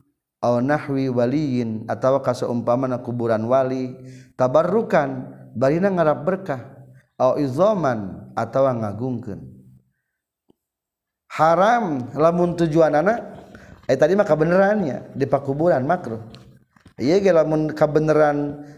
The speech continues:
di kuburan wali mah makruh keneh. Kabeneran di kuburan nabi makruh. Tapi lamun ngahajakeun ngagungkeun nabi ku salatna eta mah hukumna naon? Haram. Lah niat salat ieu ame menang berkah.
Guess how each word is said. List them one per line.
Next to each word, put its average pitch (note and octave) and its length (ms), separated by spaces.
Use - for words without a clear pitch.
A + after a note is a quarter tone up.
di B2 80
kuburan C#3+ 480
wali C#3 300
mah A#2+ 180
makruh A#2+ 400
keneh. G#2 400
Kabeneran C#3+ 560
di C#3+ 80
kuburan C#3+ 800
nabi C3+ 560
makruh. C3 880
Tapi D3+ 240
lamun F3+ 320
ngahajakeun F3 880
ngagungkeun D#3+ 560
nabi F3+ 320
ku D#3 160
salatna D3 880
eta B2 240
mah C#3 80
hukumna B2 400
naon? C3 400
Haram. B2 960
Lah A#2+ 240
niat A2 240
salat B2 400
ieu B2+ 240
ame A2 160
menang A2 320
berkah. A#2+ 480